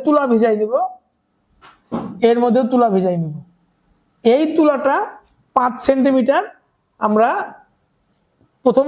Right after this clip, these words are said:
প্রান্তে লাগাবো এবং এই প্রান্তে পাঁচ সেন্টিমিটার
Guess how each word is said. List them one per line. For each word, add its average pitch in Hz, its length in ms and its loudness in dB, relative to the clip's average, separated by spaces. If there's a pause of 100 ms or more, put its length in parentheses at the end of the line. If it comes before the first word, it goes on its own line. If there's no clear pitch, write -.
প্রান্তে 262 340 0 (1300)
লাগাবো 240 380 0 (440)
এবং 214 120 0 (140)
এই 277 160 2
প্রান্তে 277 340 0 (440)
পাঁচ 226 160 0 (100)
সেন্টিমিটার 254 500 2